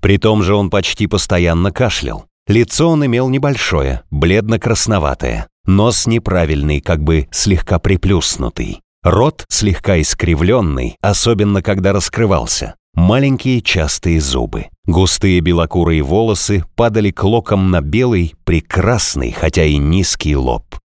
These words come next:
Я не видал глаз более прелестных, чем у Белинского. Голубые, с золотыми искорками в глубине зрачков,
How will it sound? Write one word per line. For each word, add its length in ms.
Я 160
не 120
видал 320
глаз 460
более 360
прелестных, 640
чем 220
у 80
Белинского. 720
Голубые, 840
с 80
золотыми 500
искорками 720
в 100
глубине 520
зрачков, 720